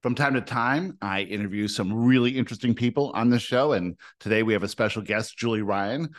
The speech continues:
Julie Ryan's been a friend for quite a long time. She was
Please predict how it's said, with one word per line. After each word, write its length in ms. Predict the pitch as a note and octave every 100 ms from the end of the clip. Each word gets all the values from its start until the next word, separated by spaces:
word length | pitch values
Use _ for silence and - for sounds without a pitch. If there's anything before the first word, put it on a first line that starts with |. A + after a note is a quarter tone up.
| - _ _
Julie 240 | - B2 A#2+
Ryan's 320 | A#2 A2+ G#2
been 140 | G#2+
a 20 |
friend 560 | F#2+ B2+ A#2 B2+ C3+ C#3 _ _
for 500 | _ G2+ G2+ G2 G2
quite 420 | - - C#3+ E3
a 40 | D#3
long 260 | A#2+ A2
time. 320 | A2 A2 C#3 D#3
She 140 | A2+
was 260 | G#2 F#2+